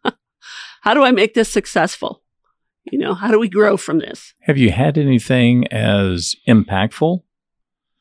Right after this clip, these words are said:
Speaker 2: at the Hiawatha Community Foundation?
Speaker 1: Not as
Speaker 2: Other
Speaker 1: in
Speaker 2: than the, uh, you
Speaker 1: This
Speaker 2: know,
Speaker 1: is
Speaker 2: financially?
Speaker 1: This is the first big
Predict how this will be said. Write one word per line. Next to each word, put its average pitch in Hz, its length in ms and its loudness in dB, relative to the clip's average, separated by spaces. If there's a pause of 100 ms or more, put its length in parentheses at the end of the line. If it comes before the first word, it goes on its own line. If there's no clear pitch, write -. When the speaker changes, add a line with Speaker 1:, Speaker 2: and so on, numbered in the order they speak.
(300)
Speaker 2:
at 110 140 -4
the 101 120 0
Hiawatha 107 520 2
Community 110 320 0
Foundation? 104 720 0 (400)
Speaker 1:
Not 226 240 0
as 233 80 4
Speaker 2:
Other 117 160 2
Speaker 1:
in 107 60 2
Speaker 2:
than 117 340 4
the, 101 280 2
uh, 95 260 2 (280)
you 98 80 2
Speaker 1:
This 98 40 4
Speaker 2:
know, 95 140 2
Speaker 1:
is - 60 -12 (200)
Speaker 2:
financially? 104 640 -2 (100)
Speaker 1:
This 247 180 0
is 247 120 0
the 208 160 0 (180)
first - 340 -2
big 202 260 0